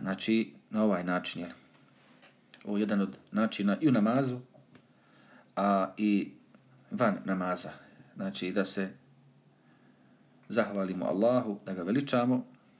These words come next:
da donesemo salavat, a može i više, jel, i na poslanika sallallahu alejhi ve sellem, i onda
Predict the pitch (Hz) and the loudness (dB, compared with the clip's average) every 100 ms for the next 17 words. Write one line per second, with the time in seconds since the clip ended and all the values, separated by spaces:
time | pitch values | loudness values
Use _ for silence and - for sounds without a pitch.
0 | _ - - 98 107 98 - 95 95 101 | _ -16 -6 -2 0 0 -2 -6 -2 0
1 | 107 95 92 - - - - - _ _ | 2 0 -2 -10 -14 -10 -10 -10 _ _
2 | _ _ 113 107 98 113 104 101 101 95 | _ _ 2 4 4 2 0 0 -2 -2
3 | - 101 92 92 - _ _ _ _ _ | -4 -6 -4 -8 -14 _ _ _ _ _
4 | _ 110 - 107 107 - 101 98 110 95 | _ -6 0 0 0 -4 -2 0 0 0
5 | 101 110 92 90 143 127 127 - - - | 0 0 0 0 2 2 -2 -12 -20 -20
6 | - - - - 117 127 110 107 101 | -20 -20 -8 -2 4 6 6 6 4